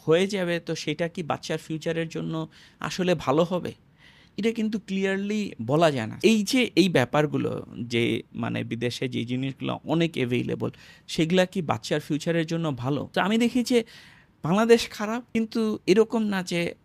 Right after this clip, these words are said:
পালায় যাওয়ার জায়গা আছে, ঠিক আছে? মানে, হ্যাঁ, এটা দোজক, but, আহ,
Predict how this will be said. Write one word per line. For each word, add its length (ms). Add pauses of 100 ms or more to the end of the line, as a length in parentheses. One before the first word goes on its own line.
(140)
পালায় 280
যাওয়ার 300
জায়গা 380
আছে, 300 (440)
ঠিক 220
আছে? 420 (800)
মানে, 200
হ্যাঁ, 240
এটা 140
দোজক, 340 (720)
but, 120 (180)
আহ, 160